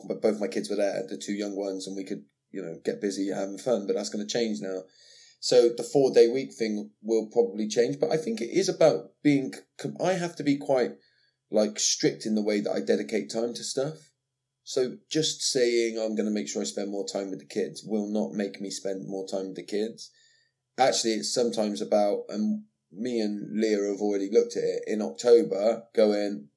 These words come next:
"Boom, this weekend, when the kids have finished school, we're gonna try and go away. And if we can't go away till the Sunday, right, let's do something on the Saturday or the Sunday or whatever that's a proper day out," and actually putting it in the diary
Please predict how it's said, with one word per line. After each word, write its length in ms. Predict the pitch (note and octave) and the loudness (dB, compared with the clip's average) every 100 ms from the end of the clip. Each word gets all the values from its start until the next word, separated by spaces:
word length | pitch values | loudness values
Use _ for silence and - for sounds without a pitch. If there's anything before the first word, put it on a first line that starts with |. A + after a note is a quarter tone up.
| _ | _
"Boom, 320 | A#2+ A2 F#2+ - _ | 6 6 4 -12 _
this 220 | A#2+ A#2 | -4 -2
weekend, 600 | G#2 G#2 G#2 G#2 G#2 G#2 - _ _ _ _ _ _ | -2 0 2 2 0 -8 -14 _ _ _ _ _ _
when 520 | - G#2+ G#2 G#2 G2+ - | 2 4 4 2 -4 -8
the 80 | |
kids 260 | F#2 B2 G#2+ | -4 -2 -2
have 80 | G#2 | -2
finished 300 | G#2+ G2+ - | -2 -2 -2
school, 540 | G#2+ G#2 G#2 F#2+ - _ _ - | 0 2 2 -2 -8 _ _ -4
we're 120 | G#2+ | -2
gonna 140 | G#2+ | 0
try 220 | G#2+ G#2+ G#2+ | 0 0 2
and 80 | |
go 160 | G#2 G2+ | 2 4
away. 300 | G2 F#2+ F2+ | 4 2 2
And 100 | G2+ | -4
if 100 | - | -4
we 80 | G#2+ | -6
can't 360 | - B2 A#2 | 0 0 2
go 160 | A#2 G#2+ | 4 4
away 540 | G2+ A2 G#2 G2+ G#2+ - | 6 6 6 2 -2 -4
till 220 | - G2+ | 0 0
the 80 | F#2 | 0
Sunday, 640 | - A2+ G#2 G2+ G#2+ A#2 - _ _ - | 2 2 4 2 2 0 -6 _ _ -2
right, 300 | A2 A#2 - _ - _ _ _ - | 0 0 -4 _ -18 _ _ _ -10
let's 380 | G2 G#2+ G#2 | -2 0 0
do 120 | A#2 G#2+ | -2 0
something 520 | A2 G#2 G#2 G#2 - - | 0 -2 -4 -6 -8 -6
on 140 | G#2 | -4
the 80 | G2+ | -2
Saturday 640 | - G#2+ F#2 G2+ G2 G2 - | -2 -2 0 4 4 2 0
or 200 | G#2 G2+ | -2 -2
the 80 | - | -2
Sunday 340 | A2+ G#2+ G2 | 0 0 0
or 100 | F#2+ | 0
whatever 380 | G#2 G2 G2+ F#2+ | 2 2 2 0
that's 200 | F#2 G#2+ | -2 -8
a 40 | |
proper 300 | - G#2+ G#2+ | -6 -6 -2
day 200 | G#2+ G#2 | 2 2
out," 280 | G2+ F#2+ - | 2 -2 -6
and 140 | - A2 | -4 -4
actually 300 | A2+ - G#2+ | -4 -6 -6
putting 260 | - C#3+ B2 | 2 2 2
it 80 | G2 | -2
in 120 | A#2 | -4
the 60 | A2 | 2
diary 720 | A2 G#2+ G2+ G#2 G#2 G#2 | 4 6 4 2 2 0